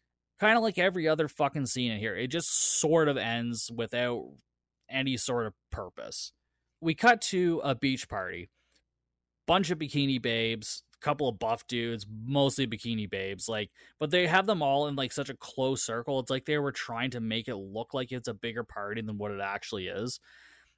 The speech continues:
And it, it's, it's more of a rave. Like, there's fucking E D M music and glow sticks, trying to make it seem like it's a pretty wild party, and it's, it's really not.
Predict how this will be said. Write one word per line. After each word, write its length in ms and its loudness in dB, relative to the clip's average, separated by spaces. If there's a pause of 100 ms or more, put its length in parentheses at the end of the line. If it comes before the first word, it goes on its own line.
And 140 6
it, 120 2
it's, 380 2 (140)
it's 200 4
more 200 4
of 80 0
a 40 4
rave. 440 0
Like, 120 -4
there's 220 -6
fucking 320 0
E 200 -2
D 180 2
M 520 2
music 580 0
and 220 -4 (120)
glow 320 -2
sticks, 580 -4 (340)
trying 180 8
to 60 4
make 140 4
it 60 0
seem 160 0
like 120 -2
it's 120 -4
a 40 -20
pretty 160 2
wild 420 2
party, 340 0
and 120 -6
it's, 320 -8
it's 280 -6
really 260 -2
not. 320 -8